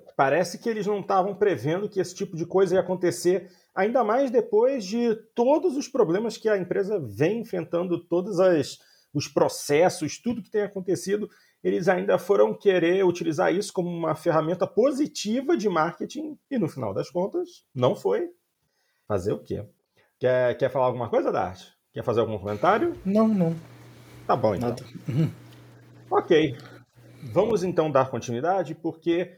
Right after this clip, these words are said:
Speaker 1: ainda há pouco, é, é, nós comentamos a respeito do Warren Buffett e como a aquisição da Microsoft ainda, ainda vai ser analisada pela F T C. Temos aqui mais uma notícia envolvendo a F T C, só que agora é pro lado da Sony.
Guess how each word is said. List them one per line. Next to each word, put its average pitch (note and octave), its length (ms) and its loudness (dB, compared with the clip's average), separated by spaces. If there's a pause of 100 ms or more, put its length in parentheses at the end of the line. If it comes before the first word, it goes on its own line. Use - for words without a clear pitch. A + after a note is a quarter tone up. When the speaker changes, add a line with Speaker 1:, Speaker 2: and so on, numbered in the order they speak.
(140)
Speaker 1:
ainda C#4+ 280 -2
há - 40 -2
pouco, - 480 -2
é, E3 340 2
é, C3+ 720 2
nós A2 180 -6
comentamos A2 540 -2
a G#2+ 80 2
respeito G#2 460 -4
do G2 140 -4
Warren A2 280 2
Buffett C#3 720 2
e A2+ 60 -2
como C#3+ 420 0
a B2 220 4
aquisição A#2+ 720 -4 (320)
da A#2+ 180 4
Microsoft A#2+ 680 -2
ainda, A2 200 0 (220)
ainda A#2+ 240 0
vai C3 200 4
ser A#2+ 220 -2
analisada G#2+ 560 0
pela A#2 400 0
F F#2+ 240 -4
T E3 100 -2
C. A#3+ 400 -2 (460)
Temos E4+ 300 2
aqui C4+ 260 0
mais A#3+ 320 2
uma A#3+ 160 0
notícia D3 800 2
envolvendo C3 500 0
a C3 120 2
F G#2+ 160 -4
T E3 100 -2
C, G#3+ 220 0
só A#3+ 240 0
que C#4 100 0
agora G3 320 2
é A#3+ 100 -4
pro C4+ 220 -4
lado F3+ 320 2
da F3+ 240 -4
Sony. A#2 680 -2